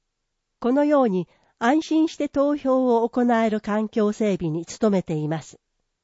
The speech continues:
また、有権者の皆さんには、マスクの着用、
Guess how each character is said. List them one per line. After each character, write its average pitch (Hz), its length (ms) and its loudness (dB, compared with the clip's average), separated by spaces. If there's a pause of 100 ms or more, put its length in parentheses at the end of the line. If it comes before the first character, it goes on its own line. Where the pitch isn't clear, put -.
(400)
ま 196 140 -2
た、 214 200 -4 (320)
有 294 220 4
権 330 240 0
者 262 160 0
の 196 140 0
皆 214 240 0
さ 202 160 -2
ん 180 100 -2
に 170 100 -2
は、 156 200 -6 (320)
マ 269 180 0
ス - 140 -16
ク 247 100 -2
の 180 140 -2
着 185 340 -8
用、 170 360 -4